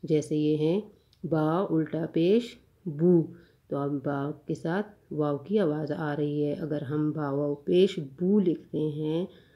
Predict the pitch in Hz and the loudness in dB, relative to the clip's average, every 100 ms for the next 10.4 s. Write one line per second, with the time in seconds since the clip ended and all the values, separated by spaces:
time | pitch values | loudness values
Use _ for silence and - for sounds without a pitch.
0 | _ _ 185 175 208 196 143 160 151 160 | _ _ 0 2 2 0 -2 -4 -4 -2
1 | 156 143 147 147 147 143 151 147 147 151 | -2 -2 -2 -2 -4 -4 -4 -2 -2 -4
2 | 151 156 147 151 165 160 165 165 170 165 | -6 -6 -6 -6 -10 -6 -8 -4 0 2
3 | 180 196 175 170 175 - _ _ _ _ | 4 4 4 0 -4 -14 _ _ _ _
4 | - 165 147 143 139 135 151 175 170 175 | -2 0 0 -2 -4 -4 -4 0 2 2
5 | 180 190 208 226 220 196 185 - _ _ | 4 4 4 4 2 0 -2 -6 _ _
6 | - 151 139 151 151 156 147 156 - 180 | -10 -6 -2 -4 -2 -6 -6 -8 2 6
7 | 220 208 151 147 147 151 160 208 - - | 6 4 -4 -2 -4 -2 -2 -4 -8 -20
8 | _ 170 190 214 - 139 151 147 139 139 | _ 2 4 4 2 -4 -2 0 0 -2
9 | 180 202 147 147 143 135 143 139 143 147 | 0 0 0 -2 -4 -4 -4 -4 -4 -6
10 | 147 151 147 | -6 -4 -4